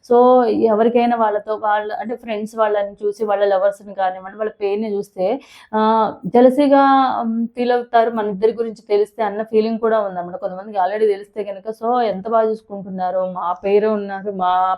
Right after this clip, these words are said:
పార్ట్నర్ ఉన్నారు, నేను ఎప్పుడు తిడుతూ ఉంటారు, ఎప్పుడు ఎక్కడ తీసుకెళ్లరు, మనకు నచ్చినట్టే ఉండరు, నేను చెప్పింది అస్సలు వినరు," ఇలాంటి కంప్లైంట్లు ఇస్తూ ఉన్నారన్నమాట.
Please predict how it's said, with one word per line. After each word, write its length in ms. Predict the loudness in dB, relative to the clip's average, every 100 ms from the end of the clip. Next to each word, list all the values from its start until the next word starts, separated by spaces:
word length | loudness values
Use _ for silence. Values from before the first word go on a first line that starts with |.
| 2
పార్ట్నర్ 420 | 0 0 -2 2
ఉన్నారు, 380 | 2 0 -6 -6
నేను 180 | -10 -12
ఎప్పుడు 280 | -6 0
తిడుతూ 360 | 2 0 -2 -4
ఉంటారు, 340 | -4 -2 -4
ఎప్పుడు 380 | -4 -10 _ -2
ఎక్కడ 240 | 0 0 0
తీసుకెళ్లరు, 680 | -2 -2 -4 -2 0 -2 -4 -12 -14 -2
మనకు 180 | 0 2
నచ్చినట్టే 520 | 0 -2 -2 0 0
ఉండరు, 380 | 0 0 0 0
నేను 220 | -2 -6
చెప్పింది 300 | -8 -4 -4
అస్సలు 280 | -2 -2 -2
వినరు," 300 | -4 -8 0
ఇలాంటి 440 | 2 4 4 4
కంప్లైంట్లు 500 | 0 -4 -2 -2 0
ఇస్తూ 300 | -4 2 4
ఉన్నారన్నమాట. 1120 | 4 2 -2 -4 -4 -8 -12 -16 -6 -2 -2